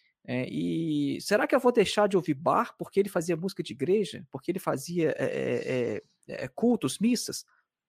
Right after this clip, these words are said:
Né? Então, às vezes tem essa questão de tentar separar a música do seu conteúdo, só que quando a gente tá no campo do underground, a coisa ela é um pouco diferente,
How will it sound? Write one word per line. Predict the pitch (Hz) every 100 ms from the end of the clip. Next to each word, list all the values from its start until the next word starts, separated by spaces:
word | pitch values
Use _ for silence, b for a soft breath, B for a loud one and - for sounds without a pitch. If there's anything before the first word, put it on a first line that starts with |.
| _ _
Né? | 151 180 175 _ B B 247
Então, | 233 359
às | 269 196 196
vezes | 214 240 -
tem | 247 311 240
essa | 190 202
questão | 185 - 175
de | 175
tentar | - 160 - 170
separar | - 165 151 147 147
a |
música | 139 147 170 160
do | 143
seu | -
conteúdo, | 135 135 127 147 233 185 b b b
só | - 226
que | 285
quando | 302 320
a | 240
gente | 196 185 175
tá | 156
no | 147
campo | - 147 139
do | 147 143
underground, | 139 127 127 151 240 202
a | 160 170
coisa | - 214 226 226
ela | 214 214
é | 208 220
um | 214 202
pouco | 202 190 190
diferente, | - 220 170 160 -